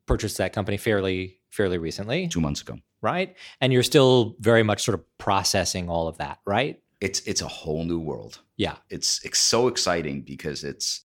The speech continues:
Speaker 2: I thought that I understood this industry, and I did from the Fabricut world. I really didn't get it when it came to how the real luxury brands are marketed throughout this country.
Speaker 1: Mm.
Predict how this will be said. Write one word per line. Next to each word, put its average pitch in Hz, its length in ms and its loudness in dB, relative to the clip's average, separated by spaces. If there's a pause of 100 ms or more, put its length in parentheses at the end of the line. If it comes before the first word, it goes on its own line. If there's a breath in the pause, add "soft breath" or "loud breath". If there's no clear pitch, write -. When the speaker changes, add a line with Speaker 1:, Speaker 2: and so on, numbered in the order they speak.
(140)
Speaker 2:
I 98 100 4
thought 101 300 2
that 95 100 0
I 80 120 2
understood 80 520 -4
this 87 220 -4
industry, 90 600 -4 (160)
and 85 120 -6
I 82 60 -2
did 80 440 -2
from 76 540 -4
the 78 60 -10
Fabricut 87 600 -2
world. 110 380 -2 (220)
I 98 40 4
really 101 360 2
didn't 87 400 0
get 78 220 0
it 69 180 -8 (240)
when 80 200 -4
it 76 140 -8
came 76 340 -4
to 71 560 -8 (300)
how 71 600 0 (500)
the 85 140 -8
real 80 340 -2
luxury 71 560 -6
brands 65 920 -8 (180)
are 78 100 0
marketed 69 500 -6
throughout 60 340 -14
this 65 140 -10
country. 58 440 -14 (100)
Speaker 1:
Mm. 98 280 -8